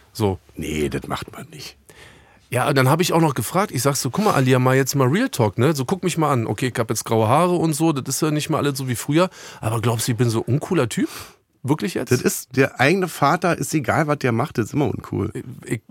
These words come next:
Speaker 1: ich, ja, ich krieg jetzt schon Schnappatmung. Den Moment, wenn meine Tochter irgendwie so mit ihrem ersten Freund nach Hause kommt, das ist, oh mein Gott.
Speaker 2: Stell mal vor, das ist so ein Manfred dann.
Speaker 1: Ja.
Speaker 2: Zehn Jahre älter.
Speaker 1: Das wird in Dubai nicht passieren,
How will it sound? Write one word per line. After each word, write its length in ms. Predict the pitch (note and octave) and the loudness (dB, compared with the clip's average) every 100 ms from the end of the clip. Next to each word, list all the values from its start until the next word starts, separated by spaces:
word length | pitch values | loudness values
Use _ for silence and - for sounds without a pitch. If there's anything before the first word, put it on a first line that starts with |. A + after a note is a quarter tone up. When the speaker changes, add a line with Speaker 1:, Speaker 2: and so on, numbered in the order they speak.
| - | -10
Speaker 1:
ich, 200 | E3+ - | -4 0
ja, 80 | D#3 | 2
ich 220 | D3+ C#3 | 2 -2
krieg 220 | - C#3+ | -4 -2
jetzt 140 | F3 - | -2 2
schon 260 | F3+ E3 | 0 0
Schnappatmung. 800 | D3+ D#3 D#3+ - C3 C#3+ D#3 F3 - - - - | -2 0 0 0 0 0 0 -2 -8 -20 -20 -2
Den 220 | A#2+ B2 | 0 4
Moment, 380 | B2 B2+ E3 D3+ | 4 4 2 2
wenn 140 | C3+ | 2
meine 260 | C3 C3 A#2+ | 2 0 0
Tochter 380 | D#3+ - D3+ C3+ | -4 -2 0 0
irgendwie 440 | C3+ C#3 C3+ C#3 | -2 -2 0 0
so 100 | B2 | 0
mit 160 | B2+ B2 | 0 -2
ihrem 160 | B2+ | -2
ersten 240 | A#2+ A#2+ B2 | -2 -2 -4
Freund 240 | - C3 | -2 -2
nach 100 | C3+ | 0
Hause 220 | B2 B2 A#2+ | 0 0 -4
kommt, 300 | - C3 - | -4 -4 -4
das 80 | - | -8
ist, 160 | G#2+ | -8
oh 80 | G2+ | -6
mein 160 | F#2+ F2+ | -6 -6
Gott. 260 | G2+ - _ | -8 -12 _
Speaker 2:
Stell 220 | - A2 | -2 2
mal 80 | A#2 | 2
vor, 220 | - A#2 | 2 0
das 100 | F#2+ | 0
ist 140 | - - | -2 -2
so 60 | |
ein 60 | A2+ | 0
Manfred 520 | A2+ A#2+ - F2+ - | 0 -2 -4 -6 -4
dann. 200 | F#2+ F#2 - | -8 -8 -8
Speaker 1:
Ja. 200 | G2+ F#2+ - _ _ - | -6 -6 -10 _ _ -10
Speaker 2:
Zehn 220 | - A#2 | 0 2
Jahre 240 | A2+ G#2+ G2+ | 4 4 2
älter. 240 | G#2+ G2 | 0 0
Speaker 1:
Das 160 | A2 A2+ | -2 -2
wird 120 | B2 | -2
in 100 | B2 | 0
Dubai 180 | C#3 C#3+ | 0 0
nicht 180 | C#3+ | 0
passieren, 360 | - A#2+ C#3+ F#3 | -4 -4 -2 -2